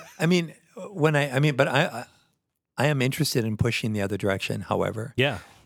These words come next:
Speaker 2: me
Speaker 1: When
Speaker 2: too.
Speaker 1: I, when I post on social media, it's always positive with a moral to the very best of my ability.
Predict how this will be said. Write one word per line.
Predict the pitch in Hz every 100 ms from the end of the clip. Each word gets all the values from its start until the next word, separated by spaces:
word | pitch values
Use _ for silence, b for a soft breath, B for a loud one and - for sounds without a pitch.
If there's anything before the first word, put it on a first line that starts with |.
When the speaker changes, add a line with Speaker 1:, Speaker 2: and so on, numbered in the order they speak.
| -
Speaker 2:
me | 107
Speaker 1:
When | 123 123
Speaker 2:
too. |
Speaker 1:
I, | 123 127 131
when | 117 131
I | 131
post | 135 - 135 107 - -
on | 104
social | 110 107 -
media, | 104 104 101 95
it's | 101 101 107
always | 104 107 101
positive | - 98 95 95 90
with | 95 92
a |
moral | 98 98 95 92
to | -
the | 98
very | 92 107
best | 101 101 -
of | 98
my | 87
ability. | 87 95 - 101 113